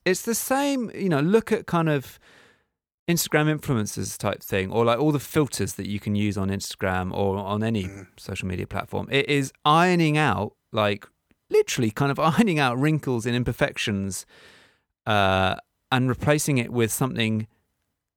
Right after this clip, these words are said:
Speaker 1: sort of, m-, what's the word I'm looking for? Not monochrome, but, you know, just, just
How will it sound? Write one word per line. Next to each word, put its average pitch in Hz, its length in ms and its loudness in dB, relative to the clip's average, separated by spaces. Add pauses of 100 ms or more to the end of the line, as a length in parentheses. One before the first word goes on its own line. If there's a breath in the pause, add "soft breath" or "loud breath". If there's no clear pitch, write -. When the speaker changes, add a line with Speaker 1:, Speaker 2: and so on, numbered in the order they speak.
(680)
Speaker 1:
sort 107 140 -2
of, 95 140 -6
m-, 127 600 -2
what's 110 260 -6
the 113 80 -6
word 104 280 0
I'm 101 80 0
looking 101 220 -4
for? 98 160 -2
Not 117 180 -2
monochrome, 95 600 0
but, 104 160 -4
you 110 80 -4
know, 95 120 0
just, - 300 -4
just - 260 -2